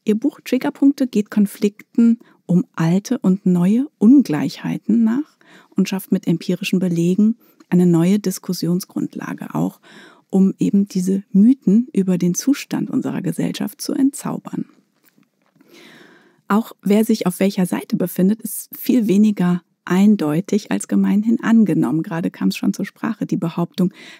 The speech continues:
wer migrationsoffen und rassismuskritisch ist, der ist auch umweltbewusst. Oder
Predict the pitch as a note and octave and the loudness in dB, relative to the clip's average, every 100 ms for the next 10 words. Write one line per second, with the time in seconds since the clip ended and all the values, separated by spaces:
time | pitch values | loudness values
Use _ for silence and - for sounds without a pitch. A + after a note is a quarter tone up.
0 | - E3 F3 F3 E3 D3 - G3 G#3 - | -6 0 0 0 -6 -6 0 2 2 -2
1 | F#3+ - F#3 - F3 - F3 - C4 F#3+ | -8 0 0 0 -4 -4 -6 -4 -2 -2
2 | F#3+ - - E3 E3 E3 - - - E3+ | -2 -6 -6 -4 -6 -6 -8 -8 -8 -12
3 | - B3+ A#3+ G#3 G3+ F#3 F#3 F#3+ - _ | 0 2 4 2 -2 -2 -2 -4 -6 _
4 | - _ - E3+ D#3+ | -20 _ -4 -2 -2